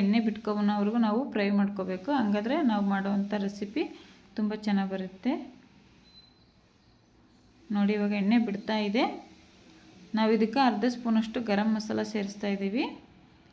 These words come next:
ನೀವಿಲ್ಲಾಂದ್ರೆ ಚಿಕನ್ ಮಸಾಲ ಕೂಡ ಸೇರಿಸ್ಕೋಬೋದು. ಒಂದು ಅರ್ಧ ಸ್ಪೂನಷ್ಟು ಖಾರದ ಪುಡಿ ಸೇರಿಸ್ತಾ ಇದ್ದೀವಿ. ಸ್ವಲ್ಪ ಅರಿಶಿನ,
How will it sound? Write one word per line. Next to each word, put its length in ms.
ನೀವಿಲ್ಲಾಂದ್ರೆ 560
ಚಿಕನ್ 320
ಮಸಾಲ 240
ಕೂಡ 180
ಸೇರಿಸ್ಕೋಬೋದು. 760
ಒಂದು 280
ಅರ್ಧ 180
ಸ್ಪೂನಷ್ಟು 600
ಖಾರದ 340
ಪುಡಿ 140
ಸೇರಿಸ್ತಾ 380
ಇದ್ದೀವಿ. 300
ಸ್ವಲ್ಪ 360
ಅರಿಶಿನ, 380